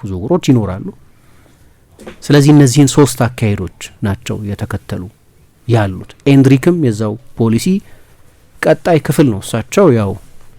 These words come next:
ጉለርና ኤንድሪክን በተመለከተ «እኔ ታዳጊዎችን ስለማላምናቸው ሳይሆን፣ ነገር ግን አርባ ዓመቱ ይሁን አንድ ተጫዋች፣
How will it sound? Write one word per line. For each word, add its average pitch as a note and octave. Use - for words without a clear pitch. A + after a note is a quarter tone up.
ጉለርና A#2+
ኤንድሪክን A#2
በተመለከተ A2+
«እኔ C3+
ታዳጊዎችን B2+
ስለማላምናቸው C#3
ሳይሆን፣ G#2
ነገር C#3
ግን C3+
አርባ A#2
ዓመቱ F#3
ይሁን G3+
አንድ F#3+
ተጫዋች፣ F#3+